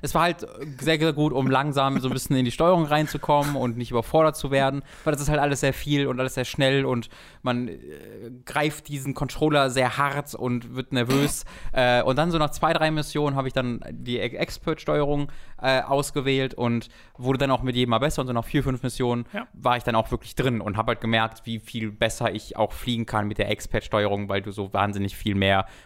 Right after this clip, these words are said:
Speaker 1: Bewegungsoptionen
Speaker 2: Ja.
Speaker 1: bekommst und sehr viel direkter auf verschiedene Manöver reagieren kannst selbst. Ähm, und ich will nur kurz beim Spielerischen bleiben, weil mich das halt wirklich so begeistert hat. Ähm,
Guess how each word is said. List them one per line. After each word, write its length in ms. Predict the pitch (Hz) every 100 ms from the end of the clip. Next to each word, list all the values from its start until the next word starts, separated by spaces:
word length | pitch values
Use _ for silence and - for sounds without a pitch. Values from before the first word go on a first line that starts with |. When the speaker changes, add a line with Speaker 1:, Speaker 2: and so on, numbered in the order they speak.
| -
Speaker 1:
Bewegungsoptionen 800 | 101 110 110 104 - - 107 104
Speaker 2:
Ja. 60 |
Speaker 1:
bekommst 360 | 104 107 98 95
und 140 | 95
sehr 140 | 95 98
viel 120 | 104
direkter 540 | 104 104 - - 92 - - -
auf 180 | 104
verschiedene 640 | - 95 - 104 98 95 92
Manöver 520 | 92 92 110 104 95
reagieren 540 | 107 92 123 170 135
kannst 300 | - - -
selbst. 340 | - - - - - - -
Ähm, 380 | 113 107 104 98 - - - - - - - -
und 220 | 147 143 - - -
ich 140 | 143
will 80 | 151
nur 120 | 190
kurz 100 | 175
beim 120 | 151
Spielerischen 460 | 135 185 170 143 139
bleiben, 280 | 131 135 131
weil 120 | 127
mich 180 | 123 -
das 220 | 127 -
halt 200 | 117 110
wirklich 160 | 117 113
so 80 | 110
begeistert 500 | 104 104 101 104 98
hat. 160 | 90 - - - -
Ähm, 420 | 110 110 107